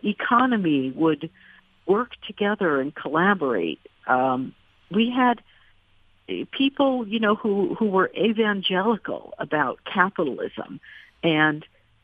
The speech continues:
expecting that, you know, it was going to somehow,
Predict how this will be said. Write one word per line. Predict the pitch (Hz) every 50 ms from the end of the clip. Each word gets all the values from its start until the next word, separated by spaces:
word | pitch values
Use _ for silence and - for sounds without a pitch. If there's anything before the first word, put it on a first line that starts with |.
| -
expecting | - 190 - - - - - 220 214 - _ - 175 123 127 151 147 151
that, | 151 147 135 127 120 - _ _ -
you | 170 190
know, | 175 147 127 131 117
it | 98 170 160
was | 160 156 -
going | - 185 180 185 185 180 175 - -
to | 170 - - _ -
somehow, | - 214 208 214 214 202 208 185 175 175 160 160 151